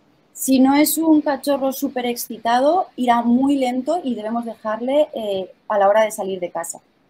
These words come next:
Si no quiere salir o si sale, asoma la cabeza y se quiere volver a meter, hay que respetarlo. Y tenemos que ser un buen referente de calma. No, "Venga, vamos, salimos todos a la calle,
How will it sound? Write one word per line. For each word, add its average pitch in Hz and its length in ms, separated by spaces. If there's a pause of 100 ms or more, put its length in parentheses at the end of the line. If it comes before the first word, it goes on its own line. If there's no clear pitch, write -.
(120)
Si 233 200
no 233 160
quiere 247 200
salir 233 460
o 240 60
si 220 160
sale, 233 320
asoma 233 300
la 208 120
cabeza 226 300
y 214 60
se 190 120
quiere 226 220
volver 208 240
a 196 80
meter, 220 340 (340)
hay 208 160
que 214 80
respetarlo. 185 600 (880)
Y - 40
tenemos 233 320
que 240 120
ser 247 160
un 233 100
buen 220 160
referente 233 460
de 185 120
calma. 170 380 (1400)
No, 220 300
"Venga, 311 340
vamos, 330 440
salimos 302 600
todos 302 340
a 302 60
la 285 120
calle, 277 600